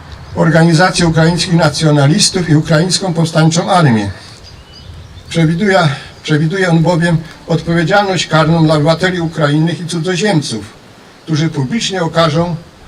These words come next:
lekceważący stosunek do formacji uznanych za walczącą niepodległość Ukrainy.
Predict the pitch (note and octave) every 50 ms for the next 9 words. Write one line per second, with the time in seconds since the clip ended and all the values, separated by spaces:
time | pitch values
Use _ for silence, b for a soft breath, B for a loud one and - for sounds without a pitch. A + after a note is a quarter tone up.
0 | - - C3+ D3 D3+ D3 E3+ E3+ D#3+ E3 D#3 D3 G#3 G#3 G#3 G3+ - E3+ - -
1 | D#3 D3 C#3+ - F3 E3+ E3 E3 D#3+ E3 - - B B B B B B B D#3
2 | E3 D#3+ - D#3+ D3+ D#3 E3+ F#3+ G3+ G3+ - - E3+ D#3 D3 D3 D#3 E3 F3 D#3+
3 | E3 E3 E3 - - B B B B B B - B2+ A#2 E3 D3+ D3+ D3+ D3 D3
4 | - G3 A3 A3 G#3+ - F3+ E3+ E3 D#3+ C3+ C#3+ C#3 C3+ D3+ D#3 D3 D3+ C#3+ -
5 | D3+ - - C#3+ C3+ C3+ C#3 B2+ A2 G2+